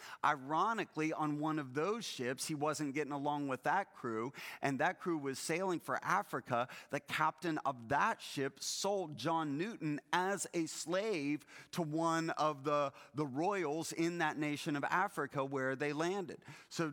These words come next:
after a little while, John Newton's father, because of his influence, sent a rescue ship after him. They got John Newton on that ship, and on his return voyage home to England, John Newton has a radical conversion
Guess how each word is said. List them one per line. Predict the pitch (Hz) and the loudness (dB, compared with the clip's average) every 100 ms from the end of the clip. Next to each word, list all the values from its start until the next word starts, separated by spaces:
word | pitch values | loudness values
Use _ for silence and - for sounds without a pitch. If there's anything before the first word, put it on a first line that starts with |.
| 143 | 2
after | 147 165 170 170 | 2 2 0 -2
a | 143 | 0
little | 165 139 | 0 2
while, | 139 160 151 | 4 2 0
John | 131 147 143 | 0 2 2
Newton's | 156 123 127 | 0 -2 -4
father, | - 156 160 | 0 2 2
because | 143 139 156 135 | -2 -4 -4 -4
of | 120 | -4
his | 131 180 151 | -2 -2 0
influence, | 139 - 135 147 147 | -2 -2 -2 0 0
sent | - 147 | 0 0
a | 131 | 0
rescue | 120 135 151 - 156 | 0 -2 -2 -4 -4
ship | - 139 123 | -2 -4 -2
after | - 143 175 - 131 | 2 2 2 -2 -2
him. | 131 127 185 - | -2 -4 -8 -6
They | 131 131 | -2 -2
got | 117 143 185 139 | 2 2 2 0
John | 151 143 139 | 0 2 2
Newton | 156 139 135 | 0 0 0
on | 127 135 | 0 2
that | 165 156 | 0 0
ship, | - 151 - | -4 -4 0
and | 135 | -2
on | - 139 170 | 0 0 2
his | 180 175 127 | 0 -2 -4
return | 135 - - 175 185 | -8 -8 -4 -2 -2
voyage | 160 160 156 151 | -2 -2 -2 -2
home | 117 160 160 151 165 - - | -2 -2 0 -4 -6 -16 -6
to | 160 - | -4 -2
England, | 151 151 143 135 123 - - - | 0 0 0 0 -2 -6 -20 -14
John | 113 139 156 165 160 | -4 0 2 0 0
Newton | 151 151 - 151 147 | 0 0 -2 -2 -2
has | - 127 139 127 | -2 0 0 0
a | 131 | -2
radical | 123 117 123 139 143 160 170 165 185 180 180 180 - - _ | -2 -4 0 4 4 2 -2 -4 -2 0 0 -2 -6 -20 _
conversion | - 151 131 120 107 135 135 131 104 117 110 | -4 -2 -2 -2 -2 0 2 0 -2 -2 -2